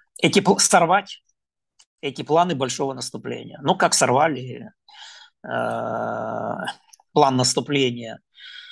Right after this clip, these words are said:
э, в конце февраля, начале марта, Киев, Гостомель, Чернигов. Э, вот на севере и западе, э, украинской столицы, когда Киев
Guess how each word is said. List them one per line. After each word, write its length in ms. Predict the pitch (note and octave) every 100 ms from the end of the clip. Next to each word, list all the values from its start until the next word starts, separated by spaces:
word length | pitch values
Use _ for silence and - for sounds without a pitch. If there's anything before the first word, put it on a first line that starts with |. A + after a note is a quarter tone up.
| - _
э, 40 | -
в 640 | A#2 A2 A#2 C#3+ F3+ F3+ - _ _ _ _ _ -
конце 300 | E3+ - D#3
февраля, 440 | C#3+ C3+ D#3+ F#3
начале 400 | B2 - B2+ A#2+
марта, 760 | C3 D3+ - A#2 A2+ A2+ A2+ - _ _ _ -
Киев, 540 | - - G#3 F#3+ C3+
Гостомель, 540 | A#2+ - E3+ D#3+ B2 G#2+
Чернигов. 560 | A#2+ A#2 D#3 C3+ A2 _ _ - - - - - - - - _ -
Э, 720 | B2+ A#2+ A#2 A2 A2 G#2+ A2 - - A2 A2+ - - _ _ _ _ - _ -
вот 200 | B2+ - - _ _ _ _ - -
на 360 | C#3 C#3 B2+ -
севере 440 | - G3 D3+ C3
и 40 | B2
западе, 640 | D3 - C3+ A#2 A#2 A#2+ - _ _ _
э, 40 | - A#2 A#2
украинской 440 | B2+ B2+ C3 - -
столицы, 500 | - A#2+ A2+ - - - _ _ _ _ _
когда 340 | - C3 B2+ -
Киев 280 | - A3+